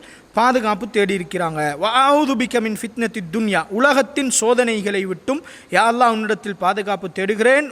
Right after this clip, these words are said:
"வ அஊது பிக்க மின் அதாபில் கபர்." கபரின் வேதனையை விட்டும் உன்னிடத்தில் நான் பாதுகாப்பு தேடுகிறேன் என்று சொல்லி,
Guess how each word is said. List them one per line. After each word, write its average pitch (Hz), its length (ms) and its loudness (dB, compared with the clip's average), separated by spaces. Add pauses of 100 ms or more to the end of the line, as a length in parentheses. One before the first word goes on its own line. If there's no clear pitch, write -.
(140)
"வ 196 120 -4
அஊது 226 480 -2
பிக்க 214 280 -8
மின் 208 160 -8
அதாபில் 220 640 -2 (540)
கபர்." 202 300 4 (180)
கபரின் 247 420 0
வேதனையை 226 580 0
விட்டும் 190 340 -4 (300)
உன்னிடத்தில் 220 580 -2
நான் 226 380 -2
பாதுகாப்பு 196 680 -2
தேடுகிறேன் 175 520 -4
என்று 180 200 -8
சொல்லி, 196 340 -6